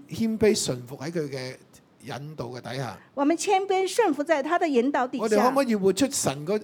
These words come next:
Speaker 1: 呃，基督嗰個，嗰個，呃，樣式？
Speaker 2: 我們會不會活出基督的樣式？
Speaker 1: 我哋，當我哋活出基督嘅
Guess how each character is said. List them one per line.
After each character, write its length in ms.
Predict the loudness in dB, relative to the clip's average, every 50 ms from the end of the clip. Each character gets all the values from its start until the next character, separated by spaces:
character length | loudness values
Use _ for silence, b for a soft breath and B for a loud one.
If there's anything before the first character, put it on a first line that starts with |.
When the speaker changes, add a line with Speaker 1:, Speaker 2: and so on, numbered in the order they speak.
| -6 -6
Speaker 1:
呃， 180 | -4 -4 -4
基 240 | -2 -2 -2 -2 0
督 80 | 0 0
嗰 180 | 0 0 0
個， 160 | 2 2 2 4 4 2
嗰 180 | 0 -2 -4 -4
個， 120 | -4 -2 -4 -4 -4 -6 -8 -12 -16 -14
呃， 180 | -12 -10 -10 -8
樣 260 | -8 -8 -8 -10 -8 -8
式？ 160 | -8 -8 -8 -10 b b b b b
Speaker 2:
我 100 | 2 4
們 100 | 4 4
會 200 | 4 2 0 2
不 80 | 2 4
會 100 | 4 4
活 220 | 4 6 4 4
出 180 | 4 2 -4 -4
基 220 | -2 0 0 2 2
督 120 | 0 -2
的 80 | -2 2
樣 240 | 2 2 2 2
式？ 400 | -2 -4 -4 -4 -2 -2 -4 -4 -8 _ -12
Speaker 1:
我 80 | -8 -6
哋， 60 | 0
當 120 | 2 4 4
我 80 | 4
哋 100 | 4 2 2
活 120 | 2 2
出 220 | 2 2 2 0 0
基 140 | -2 -2
督 80 | -2 0
嘅 100 | 2 2